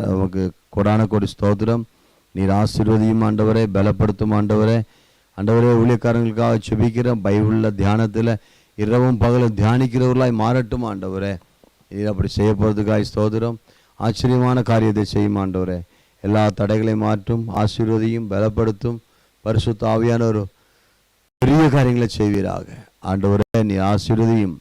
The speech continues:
உம்மால கூடாத காரியம் ஒன்றுமில்ல ஆண்டவரே. ஊழியக்காரங்களை பலப்படுத்தும். உங்களோட மனைவி, பிள்ளைகளை ஆசீர்வதியும். நல்ல ஹையர் ஸ்டடீஸ் ப-, படிக்க உதவி செய்யும் ஆண்டவரே. நீர் அப்படி செய்வதற்காக நன்றி, ஆசீர்வதிப்பதற்காக நன்றி.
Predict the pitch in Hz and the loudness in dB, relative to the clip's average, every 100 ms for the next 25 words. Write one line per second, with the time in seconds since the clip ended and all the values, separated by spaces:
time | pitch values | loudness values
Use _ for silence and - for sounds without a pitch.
0 | - 98 110 110 113 113 113 113 113 107 | -10 -2 0 0 0 0 2 2 2 2
1 | 117 127 131 127 113 104 95 87 80 _ | 0 0 2 0 -2 -2 -4 -6 -10 _
2 | _ _ _ 101 113 117 117 113 113 98 | _ _ _ 0 2 4 2 2 0 0
3 | 107 123 110 120 104 107 98 98 107 113 | 2 2 2 0 0 -4 -2 -2 0 2
4 | 113 104 113 113 117 113 110 117 - 127 | 2 0 0 2 2 2 2 0 -2 0
5 | 123 110 92 - _ _ _ 101 107 104 | 0 0 -4 -10 _ _ _ -4 0 2
6 | 123 120 127 123 107 117 123 113 - 110 | 2 0 0 -2 0 0 0 -2 -2 -2
7 | 107 113 120 117 120 143 127 139 139 131 | 0 0 0 2 4 2 2 2 2 2
8 | 104 92 87 85 - _ _ _ _ - | 0 -2 -2 -6 -10 _ _ _ _ -6
9 | 101 101 98 - 101 107 104 104 110 110 | -2 0 0 0 0 2 0 0 0 0
10 | 107 113 120 120 104 _ _ _ - 120 | 0 0 0 -2 -4 _ _ _ -4 -2
11 | 113 135 135 135 131 131 131 131 120 104 | 0 0 2 2 0 -2 0 -2 -2 -6
12 | 95 | -8